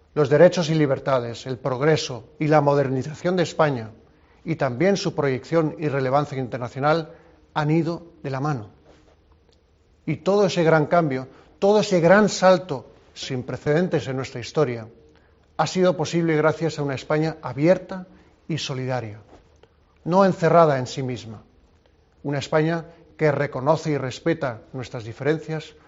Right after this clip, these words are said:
nuestra pluralidad y nuestra diversidad con un espíritu integrador. Una España inspirada en una irrenunciable voluntad de concordia.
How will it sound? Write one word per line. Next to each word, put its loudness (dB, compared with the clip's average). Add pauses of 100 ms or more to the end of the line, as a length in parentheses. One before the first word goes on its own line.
(280)
nuestra 0
pluralidad 0 (460)
y 0
nuestra 2
diversidad -2 (400)
con -4
un -2
espíritu -4
integrador. 0 (1080)
Una 0
España 2
inspirada 2 (640)
en -4
una 0
irrenunciable 2
voluntad -4 (140)
de -6
concordia. -10